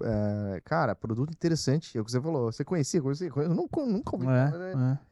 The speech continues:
Speaker 2: é.
Speaker 1: É, é de utilidade e, e visionário, cara.
Speaker 2: É.
Speaker 1: Muito visionário.
Speaker 2: É, eu também acho. Eu acho que bem bacana,
Speaker 1: É.
Speaker 2: bem bacana.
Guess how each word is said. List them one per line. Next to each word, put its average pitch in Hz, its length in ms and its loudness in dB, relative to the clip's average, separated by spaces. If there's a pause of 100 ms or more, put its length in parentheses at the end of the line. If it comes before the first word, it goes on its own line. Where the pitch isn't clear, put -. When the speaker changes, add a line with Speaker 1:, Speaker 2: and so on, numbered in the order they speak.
(100)
Speaker 2:
é. 131 280 4
Speaker 1:
É, - 20 4
é 131 40 4
de 139 80 2
utilidade 160 800 2
e, 156 600 -2
e 151 60 -2
visionário, 147 600 2
cara. 101 220 -12 (720)
Speaker 2:
É. 160 160 4
Speaker 1:
Muito 160 160 2
visionário. 117 520 0
Speaker 2:
É, 156 80 6
eu 156 60 8
também 233 340 2
acho. 233 180 2
Eu 135 40 10
acho 135 100 4
que - 120 -12
bem 156 180 8
bacana, 190 460 4
Speaker 1:
É. 113 40 -4
Speaker 2:
bem 117 120 2
bacana. 131 420 4